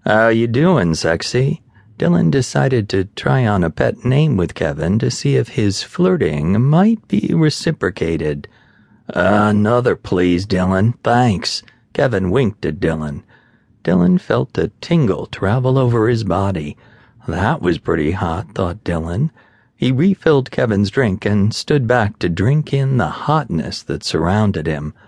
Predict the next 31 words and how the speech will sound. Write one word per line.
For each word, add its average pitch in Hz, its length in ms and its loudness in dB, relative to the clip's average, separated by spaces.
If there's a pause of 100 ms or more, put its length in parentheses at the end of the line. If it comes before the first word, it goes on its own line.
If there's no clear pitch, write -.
(280)
Looking 95 320 0
at 78 200 -4
Kevin, 139 600 0
Jack, 110 480 -2
and 85 240 0
Jason 117 520 0
sitting 120 380 0
around 95 340 2
his 85 180 -4
bar, 90 480 -2 (360)
a 131 100 0
thought - 580 -2
popped 113 300 -2
into 104 220 2
Dylan's 101 440 0
head. 95 420 -2 (720)
He 104 180 -2
had 104 220 -2
thought 175 280 2
of 175 120 -2
it 165 140 2
a 127 120 0
few 165 280 -2
weeks 110 300 -2
prior, 120 460 0 (240)
but 117 140 -4
forgot 135 440 0
about 85 360 -2
it 98 180 -2
until 110 420 0
now. 104 540 0